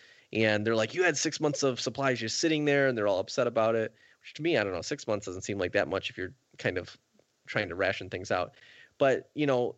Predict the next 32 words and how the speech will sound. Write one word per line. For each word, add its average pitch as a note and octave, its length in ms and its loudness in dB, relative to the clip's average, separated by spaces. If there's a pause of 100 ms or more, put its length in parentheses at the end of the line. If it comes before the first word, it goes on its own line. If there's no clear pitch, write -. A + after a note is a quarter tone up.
at, G2 200 -8
at C#3+ 80 -2
the C#3 60 -4
beginning F3+ 240 2
of F#3 60 0
this F3 140 -2
episode, C#3 400 2
obviously, B2+ 400 -2
we're A2+ 140 -2
trying D3 260 0
to B2+ 60 -4
feel B2+ 220 -2
sympathetic C#3 640 -2
for B2+ 180 -2
the A#2+ 80 -4
flag, B2 380 2
or A2 160 -2
for B2 140 -4
the A2 60 -2
Flag B2 300 2
Smashers, A2 680 0
and F2+ 220 -2 (320)
obviously A#2+ 320 2
all A2 80 4
these F#2+ 140 -4
people C3+ 720 2
that G#2+ 240 6
were F#2+ 100 0
displaced B2 540 0
after A2 160 -6
the G2+ 100 -6
blip. B2+ 320 2